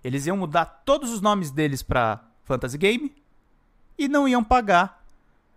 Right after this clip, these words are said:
o imposto que esse pessoal paga, porque eles têm empresa em paraíso fiscal. Eles são utilizados pra eva-, pra que, algum, alguns delitos bem conhecidos como evasão de divisas, lavagem de dinheiro. Porque tem muito dinheiro envolvido nessa, nesse meio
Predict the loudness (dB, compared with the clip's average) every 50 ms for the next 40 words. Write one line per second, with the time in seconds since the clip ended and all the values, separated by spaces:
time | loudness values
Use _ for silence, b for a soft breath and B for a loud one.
0 | _ _ 0 2 2 2 0 0 0 2 2 2 2 0 -8 -8 -10 -10 -12 -12
1 | -16 _ _ _ -6 -6 -6 -6 -8 -4 -4 -2 -2 -2 -2 -4 -4 -4 -2 0
2 | 2 2 2 2 -2 -4 -6 -4 -4 -4 -4 -6 -6 -6 -4 -2 -2 -2 -2 -2
3 | -6 -4 -4 -2 -2 -2 -4 -4 -8 -12 -14 -14 -16 -6 -4 -4 -4 -4 -6 _
4 | _ _ _ _ _ _ _ _ _ -20 _ _ -20 -20 -20 _ _ _ _ _
5 | _ _ _ _ _ _ _ _ _ _ _ _ _ -18 _ -2 -2 0 0 -2
6 | -2 -2 -2 -2 -2 -4 -6 -8 -10 -8 -4 -4 -4 -4 -4 -8 -8 -8 -4 -4
7 | -4 -6 -4 -4 -4 -4 -4 -6 -12 -6 -4 -2 -4 -2 -6 -8 -6 -6 -4 -4
8 | -4 -4 -4 -8 -8 -2 0 0 0 0 -2 -6 -8 -8 -8 -8 -6 -6 -8 -10
9 | -10 -10 -14 -14 -12 -12 -12 -8 -6 -6 -6 -6 -8 -10 -10 -12 -12 -12 -10 -6
10 | -6 -4 -4 -6 -6 -8 -6 -4 -2 0 0 0 0 -2 -6 -6 -6 -6 -4 -2
11 | -2 -2 -2 -2 -2 -4 -6 -8 -12 -14 -16 -20 _ -20 _ _ _ -20 -20 _
12 | _ _ _ _ _ _ _ -20 -20 -20 _ -20 -14 -14 -10 -8 -6 -6 -6 -6
13 | -8 -8 -10 -8 -8 -6 -4 -4 -2 -4 -4 -4 -6 -6 -6 -6 -6 -6 -6 -6
14 | -6 -6 -8 -8 -8 -10 -10 -10 -10 -10 -10 -8 -8 -6 -6 -8 -10 -12 -16